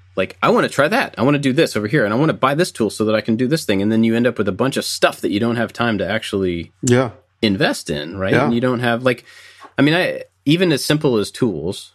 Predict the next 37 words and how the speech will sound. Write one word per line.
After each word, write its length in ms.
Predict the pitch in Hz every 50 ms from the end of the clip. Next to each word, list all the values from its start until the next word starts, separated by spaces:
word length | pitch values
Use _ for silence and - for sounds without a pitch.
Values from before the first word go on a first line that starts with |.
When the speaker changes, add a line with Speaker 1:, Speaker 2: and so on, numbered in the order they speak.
| -
Speaker 1:
if 120 | 123 - -
you 140 | 101 104 110 _ _ - -
just 320 | - 104 107 104 - - _ _ _ _ _ _ _ _ _ _ -
take 180 | - 107 95
that 180 | - 101 98 107
idea 320 | 104 104 98 104 98 95
back 240 | 85 98 98 95 -
down 180 | - 107 101 92
to 40 | 85
tools, 520 | 82 - - 131 120 107 92 92 90 - - _ _ _ _ _ _ _ -
recently, 540 | 127 151 156 - 135 95 85 95 95 98 104 117 -
you 80 | 117
know, 100 | 107 98
I 80 | 98 98
got 220 | 95 107 101 -
the 140 | - 104 98 90
belt 340 | 107 - - 95 98 95
grinder. 300 | 92 95 85 85 92 104
We 100 | 110 98
talked 240 | 92 - 95 87 -
about 240 | 92 87 87 87 -
that. 240 | - 85 92 101 - -
And 140 | 90 - -
David, 220 | - 87 87 90 98
you 60 | 98
got 140 | 101 92 82
one 160 | 85 87 92
too. 280 | - - 127 120 104 - - _ _ _ _ _ _ _ _ _ _ _ _ _ -
And 100 | 120 117
I 60 | 113 101
got 220 | 95 110 143 165
it 120 | 127 - -
so 140 | - 110 98
that 100 | 104 101
I 100 | 101 95
could 260 | - - 101 95 110
do, 420 | 104 101 101 101 101 95 92 -